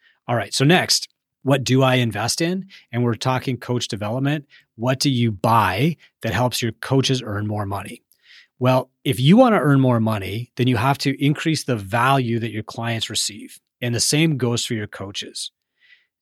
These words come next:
You increase the value to the client by getting the clients better results faster,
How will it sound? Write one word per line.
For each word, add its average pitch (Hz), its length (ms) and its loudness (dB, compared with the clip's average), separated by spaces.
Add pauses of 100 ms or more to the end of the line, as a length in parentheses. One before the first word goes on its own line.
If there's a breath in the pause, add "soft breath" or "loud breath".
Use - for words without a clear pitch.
You 127 140 2
increase 165 440 4
the 131 120 0
value 123 400 2
to 151 140 -2
the 123 100 0
client 120 560 -2
by 117 180 0
getting 135 400 2
the 160 100 0
clients 113 560 -4
better 117 540 0
results 117 680 -2 (340)
faster, - 640 -6